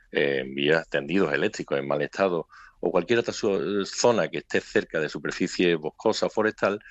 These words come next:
requerimos, insisto, a los ti-, a los titulares o los obligados a mantenerlo, y en el caso de que se omita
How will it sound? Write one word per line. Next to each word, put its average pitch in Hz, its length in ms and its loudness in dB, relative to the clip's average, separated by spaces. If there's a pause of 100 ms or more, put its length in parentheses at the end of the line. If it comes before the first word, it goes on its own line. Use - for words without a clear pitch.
(260)
requerimos, 107 580 0
insisto, 90 540 -2
a 73 40 2
los 71 280 -6
ti-, 98 80 -8
a 73 100 -6
los - 160 -8
titulares 92 560 2
o 71 80 -6
los 69 160 -4
obligados 78 420 0
a 71 60 0
mantenerlo, 101 640 -2 (340)
y 135 160 2
en 131 80 6
el 110 120 0
caso 117 340 0
de 80 100 -4
que 85 140 -4
se - 180 0
omita 95 460 0